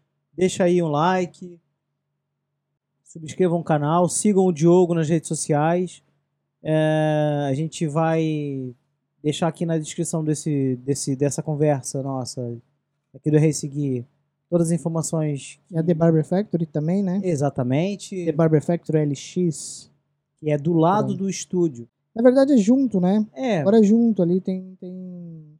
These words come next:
Speaker 2: tem
Speaker 1: Tem um acesso
Speaker 2: Eles tão
Speaker 1: por
Speaker 2: juntos,
Speaker 1: Exatamente,
Speaker 2: tão
Speaker 1: né?
Speaker 2: tão, dividem ali, tão, tão,
Speaker 1: São espaços
Speaker 2: tão bem ligados.
Speaker 1: separados e s-, e tão
Speaker 2: Exatamente,
Speaker 1: interligados
Speaker 2: exatamente.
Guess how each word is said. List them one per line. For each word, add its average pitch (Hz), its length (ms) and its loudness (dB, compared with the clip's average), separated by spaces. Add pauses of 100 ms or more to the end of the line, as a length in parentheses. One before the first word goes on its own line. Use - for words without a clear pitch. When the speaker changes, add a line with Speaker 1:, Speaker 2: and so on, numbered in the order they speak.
(160)
Speaker 2:
tem 160 400 -20
Speaker 1:
Tem 226 100 -8
um 247 60 -2
acesso 208 360 0
Speaker 2:
Eles 185 80 -8
tão 240 120 4
Speaker 1:
por 185 80 10
Speaker 2:
juntos, 180 440 6
Speaker 1:
Exatamente, 160 680 -2
Speaker 2:
tão 131 40 -8
Speaker 1:
né? 123 180 -10 (120)
Speaker 2:
tão, 156 240 -20 (380)
dividem 180 380 0
ali, 180 120 2
tão, 185 400 -2 (460)
tão, 165 300 -20 (140)
Speaker 1:
São 196 200 2
espaços 190 380 4
Speaker 2:
tão 214 100 10
bem 220 140 6
ligados. 190 240 8
Speaker 1:
separados 202 420 4
e 214 60 2
s-, 208 200 0
e 202 120 0
tão 202 200 2
Speaker 2:
Exatamente, 202 300 8
Speaker 1:
interligados 190 640 0
Speaker 2:
exatamente. 170 500 -4